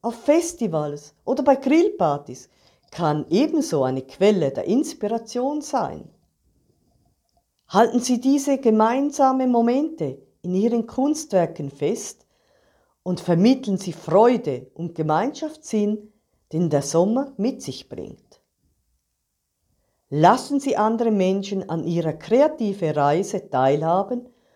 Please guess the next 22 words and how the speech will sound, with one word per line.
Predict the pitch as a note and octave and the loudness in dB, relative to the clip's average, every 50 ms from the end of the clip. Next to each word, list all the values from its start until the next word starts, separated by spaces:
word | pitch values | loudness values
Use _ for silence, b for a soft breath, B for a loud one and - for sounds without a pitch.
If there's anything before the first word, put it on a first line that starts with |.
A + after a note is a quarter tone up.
| b b b | b b b
und | - F#3 F#3+ F3 | -4 -4 0 2
ermutigen | F3+ E3 F3 G3 B3+ D#4 F#4 F#4+ F#4+ - - F#3+ - - C3+ B2+ B2 - _ _ _ _ _ | 2 4 4 4 6 6 6 4 4 0 -2 -4 -4 -6 -8 -8 -10 -12 _ _ _ _ _
Sie | _ - - E3 | _ -12 -10 -8
sie, | D#3 D#3+ - D3+ D3 C#3+ | -8 -6 -6 -6 -6 -6
ihre | - - D#3+ D#3+ D#3 E3 D#3 D#3+ - | -6 -4 -2 -2 -2 -2 -2 0 2
eigenen | F3+ G#3+ A#3+ C4 B3+ B3 A3+ G3 F3+ F3 E3 D3 | 4 6 6 4 2 0 -2 -2 -2 -2 -2 0
Werke | D#3+ F3 G#3 A#3+ B3 - - D3 C3 B2+ - _ _ _ _ | 0 0 0 0 -4 -8 -12 -12 -12 -12 -12 _ _ _ _
mit | - C#3 C#3+ - - | -14 -14 -14 -14 -6
Sommerfarben | - D#3+ D#3 F3+ G3+ A#3 A#3 A#3 - A3+ G#3+ G#3+ A3 A3 A#3+ A#3 | -4 -2 -2 0 -2 -4 -4 0 2 2 2 2 0 -2 -6 -10
zu | A#3+ - C#4 | -6 -4 -4
erschaffen. | C#4 C#4 - D4 C#4 C#4 - - - D3 C#3 C3+ C3+ - _ _ _ _ _ _ _ _ _ _ _ _ _ _ _ _ _ _ _ _ _ _ _ _ _ _ _ _ _ _ _ _ _ _ _ _ b b b b b b b b b _ | -4 -2 -2 -4 -4 -4 -8 -12 -10 -10 -10 -10 -12 -16 _ _ _ _ _ _ _ _ _ _ _ _ _ _ _ _ _ _ _ _ _ _ _ _ _ _ _ _ _ _ _ _ _ _ _ _ b b b b b b b b b _
Vielen | - A3 G#3+ G#3 F#3+ E3+ | 2 4 6 6 6 6
Dank, | G#3+ A#3 - G#3+ - - - - | 6 4 4 0 -4 -10 -10 -6
dass | - G3 G3 - | -4 -4 -4 -4
Sie | G3 D#3 | -4 -2
dem | F3+ F3 F3+ - | -2 -2 0 0
Atelier | G3 A#3+ A#3+ - - D4 C4+ C#4 C4+ | 0 0 0 -2 -4 0 2 2 2
Sänger | C4+ C4+ A#3 G3 F#3+ F3 E3 | 2 2 0 0 2 0 -2
Podcast | E3 - F3 F#3 G#3 - - - - B3+ A#3+ B3 B3+ B3 - - | -2 0 0 0 0 -2 -6 -8 -4 -2 -2 -2 -2 -4 -6 -4
Ihre | F3+ F#3 E3 E3+ - C3+ | -4 -2 0 2 4 4
Aufmerksamkeit | D#3 G3+ G3 - F4 E4+ E4+ E4 - G#3+ F#3+ F3+ - - - E3 D#3+ D#3 D#3+ D#3+ | 4 4 2 -2 -4 -6 -6 -4 -4 -4 -4 -4 -6 -6 -4 -4 -2 -4 -4 -6
schenken. | - D3 B2+ B2 A#2 - _ - A#2 A2+ A2+ | -8 -8 -8 -10 -10 -14 _ -12 -12 -12 -12